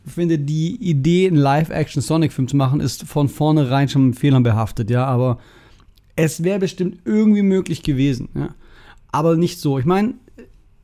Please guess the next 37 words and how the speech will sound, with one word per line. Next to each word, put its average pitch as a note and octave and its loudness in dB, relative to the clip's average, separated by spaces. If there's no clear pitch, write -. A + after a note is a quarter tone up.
das E3+ -4
Studio G#3 0
hat F3 -4
gesagt, E3 -4
wir D#3 0
arbeiten D#3+ -2
jetzt - -4
an D3 0
all E3+ -2
dem D#3+ 2
kritischen D#3+ -2
Feedback D#3 -4
zu F3 0
Sonics D#3+ -2
Aussehen F3 0
und D3+ 2
liefern C#3 2
was B2 0
Neues A#2 0
nach. - -12
Das C#3+ -4
heißt, F3 0
hier G#3 2
müsste G#3 2
man E3+ 2
schon D#3+ 0
sehen, D3 2
okay, F#3 0
der D3+ 0
Wille C3+ 2
ist A#2+ -4
da. E3 -2
Ich C3+ -4
weiß D3 -2
nicht, B2+ -4
wie E3+ 0
gut E3 0